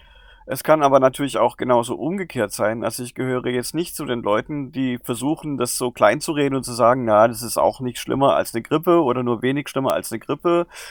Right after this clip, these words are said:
und was soll das alles?“ Zu denen gehöre ich nicht. Also ich finde es au-, auch furchtbar, wenn angesichts der, der Sterberaten, die jetzt zum Beispiel sich jetzt gerade in New York ergeben oder in Italien, in der Lombardei.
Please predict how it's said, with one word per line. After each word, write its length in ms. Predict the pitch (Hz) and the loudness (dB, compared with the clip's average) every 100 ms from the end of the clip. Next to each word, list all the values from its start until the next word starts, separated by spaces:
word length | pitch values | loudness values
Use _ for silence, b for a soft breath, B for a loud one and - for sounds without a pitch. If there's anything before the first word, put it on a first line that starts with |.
| B B | B B
und 120 | 113 | -6
was 140 | - | -4
soll 180 | - 123 | 0 2
das 180 | 175 - | 0 0
alles?“ 500 | 87 170 185 - - _ _ _ _ _ - - | 2 4 2 -2 -14 _ _ _ _ _ -20 -16
Zu 140 | - 104 | -10 -4
denen 260 | 120 135 | -2 -2
gehöre 260 | 120 123 104 | -2 -2 -2
ich 140 | - | -4
nicht. 220 | 127 185 - | -6 -6 -6
Also 140 | 117 | -8
ich 100 | 113 | -6
finde 240 | 123 117 | -8 -8
es 180 | 120 - | -10 -10
au-, 200 | - 80 | -8 -4
auch 280 | - - - | -2 -2 -4
furchtbar, 720 | - - 143 156 - 156 175 - B B B - | -14 -6 -4 -4 0 2 0 -6 B B B -10
wenn 180 | 101 60 | -6 -4
angesichts 540 | 117 127 123 131 - | -4 -2 -4 -6 -6
der, 380 | 117 117 120 113 - - _ - | 0 0 0 -4 -10 -20 _ -8
der 100 | 101 | -2
Sterberaten, 760 | - 104 135 135 135 139 143 | 4 4 4 2 2 2 -4
die 80 | 117 | -6
jetzt 300 | 117 117 - | -6 -8 -10
zum 100 | 120 | -6
Beispiel 320 | 113 107 110 | -6 -4 -6
sich 200 | 110 117 | -6 -10
jetzt 160 | 113 - | -12 -4
gerade 240 | - 110 | 0 0
in 80 | 113 | 0
New 80 | 101 | -4
York 320 | 98 92 139 | 2 2 2
ergeben 520 | 160 147 147 147 147 | -2 -4 -4 -4 -8
oder 280 | - 101 107 | -10 -8 -8
in 220 | 67 104 | -8 -8
Italien, 480 | 104 - 113 127 147 | -10 0 2 2 0
in 60 | 120 | -4
der 100 | 110 | -4
Lombardei. 680 | 104 113 101 104 107 156 | -4 -4 -2 0 0 -2